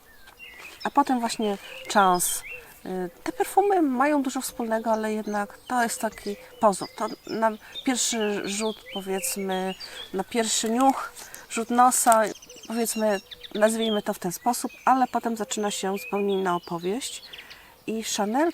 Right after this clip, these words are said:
Chance, która jest takim prawzorem perfum, o których dzisiaj będę mówiła, y, to są perfumy z dwa tysiące trzeciego roku i Chanel mówi tak: „To jest różowy pieprz, jaśmin i paczula”.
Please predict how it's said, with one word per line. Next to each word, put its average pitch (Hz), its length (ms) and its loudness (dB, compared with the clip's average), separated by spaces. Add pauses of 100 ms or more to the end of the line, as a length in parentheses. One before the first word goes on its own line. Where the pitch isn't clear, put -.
(100)
Chance, 233 380 2
która 214 300 -4
jest 202 460 -4
takim 180 400 -10 (440)
prawzorem 208 720 6 (220)
perfum, 220 280 -2
o 190 60 -2
których 190 180 -8
dzisiaj 196 200 -6
będę 190 200 -4
mówiła, 214 460 2 (1200)
y, 202 120 -2
to 226 100 -4
są 240 160 -2
perfumy 226 300 0
z - 40 -4
dwa 226 180 0
tysiące 269 400 -4
trzeciego 220 420 -2
roku 208 340 0 (260)
i 254 60 -4
Chanel 262 280 2
mówi 233 240 0
tak: 151 280 -4 (100)
„To 202 120 2
jest 220 160 2
różowy 190 380 -2
pieprz, 262 420 -2
jaśmin 196 440 -2
i - 100 -6
paczula”. 170 540 -6